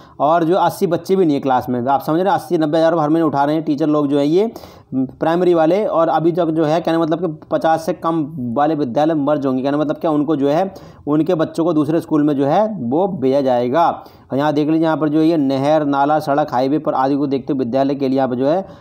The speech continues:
रिपोर्ट तैयार की जा रही है, ठीक है। तो यहाँ पर उनको बंद करने के बाद अब जो है इनके बच्चे जो होंगे वो दूसरे स्कूल में भेजाएंगे और शिक्षक अटेंडेंस छोड़कर अन्य रजिस्टर पर होंगे डिजिटल। यहाँ पर देख सक-, देख सकते हैं। तो वहीं पर जो बात करेंगे हम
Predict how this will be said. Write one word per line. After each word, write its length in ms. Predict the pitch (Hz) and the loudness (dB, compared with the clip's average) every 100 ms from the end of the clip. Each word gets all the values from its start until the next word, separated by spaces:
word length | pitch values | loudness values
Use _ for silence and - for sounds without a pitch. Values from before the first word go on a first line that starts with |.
| - | -8
रिपोर्ट 400 | 120 127 156 156 | -4 -2 0 -2
तैयार 220 | 151 143 143 | 0 0 0
की 160 | 143 | -2
जा 140 | 127 120 | 0 0
रही 140 | 113 | 0
है, 80 | 113 | -2
ठीक 140 | 165 | 0
है। 80 | 196 | -2
तो 380 | - - - 131 | -4 -12 -8 -2
यहाँ 180 | 135 143 | -2 0
पर 100 | 160 | 0
उनको 240 | 151 147 | 0 -2
बंद 340 | 127 131 165 160 | -2 -2 0 0
करने 240 | 143 143 | 0 0
के 140 | 135 120 | 0 0
बाद 400 | 139 175 131 - - _ | 0 0 -2 -12 -20 _
अब 160 | 139 113 | -6 -2
जो 100 | 127 | 0
है 160 | 151 160 | 0 0
इनके 300 | 151 147 170 127 117 143 | 0 0 -2 -4 -10 -8
बच्चे 280 | 123 143 170 | -4 -2 0
जो 80 | 156 | 0
होंगे 220 | 147 156 | 0 -2
वो 160 | 139 147 | 0 0
दूसरे 240 | 135 139 147 | 0 -2 -4
स्कूल 180 | 151 | -4
में 40 | 131 | -2
भेजाएंगे 480 | 127 143 151 180 208 - - - | 0 0 2 0 -2 -8 -20 -4
और 80 | 139 | -4
शिक्षक 300 | - 160 202 | -2 -2 0
अटेंडेंस 500 | 165 147 156 180 - - _ _ _ 127 127 - - | 0 2 2 0 -4 -20 _ _ _ -14 -14 -14 -12
छोड़कर 360 | - 160 160 151 | -4 -2 0 0
अन्य 240 | 143 160 | 2 2
रजिस्टर 300 | 151 139 151 | 0 0 -2
पर 60 | 131 | -2
होंगे 240 | 131 165 | 0 0
डिजिटल। 420 | 139 127 120 139 | 0 -2 -2 -2
यहाँ 140 | 123 120 | -2 -2
पर 100 | 123 | -2
देख 140 | 123 | -4
सक-, 320 | 113 - 117 - - | -6 -8 -16 -16 -10
देख 120 | 123 | -10
सकते 260 | 120 - 110 | -10 -12 -12
हैं। 80 | 101 - - - - - - - | -12 -14 -20 -20 -20 -20 -10 -4
तो 60 | |
वहीं 140 | 135 190 190 | -2 -2 0
पर 80 | 233 | 0
जो 80 | |
बात 200 | 196 214 | 2 0
करेंगे 240 | 220 220 | 0 0
हम 100 | 226 | 0